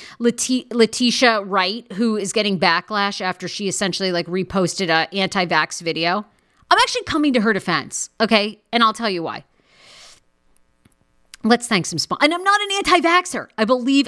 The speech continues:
I'm f-, I'm, like, all about science. I love science. I love vaccines. I wanna get vaccines. Have you ever known anyone with the measles?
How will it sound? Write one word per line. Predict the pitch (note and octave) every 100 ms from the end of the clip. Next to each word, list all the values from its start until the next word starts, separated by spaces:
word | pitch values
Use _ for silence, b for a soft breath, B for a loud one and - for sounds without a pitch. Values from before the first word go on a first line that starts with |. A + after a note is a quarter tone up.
| -
I'm | A#3+
f-, | - - -
I'm, | C4 B3+
like, | B3+ -
all | B3+ C#4
about | B3+ A#3 -
science. | F#3 C#3 - - A3+
I | A3+
love | G#3 A3 A3+ G#3
science. | - D#3 C3+ - - -
I | A#3+
love | A3+ G#3+
vaccines. | G3 F3+ - C#4 C#4+ C#4+ C#4+ - - b b b b -
I | A#3
wanna | A3 G3
get | A3 A3+
vaccines. | A#3 - A#3 A3
Have | A#3+
you | A#3
ever | B3 B3
known | G#3+ A#3
anyone | A#3+ A#3+ A3+
with | G#3
the |
measles? | G#3 G#3 G#3 B3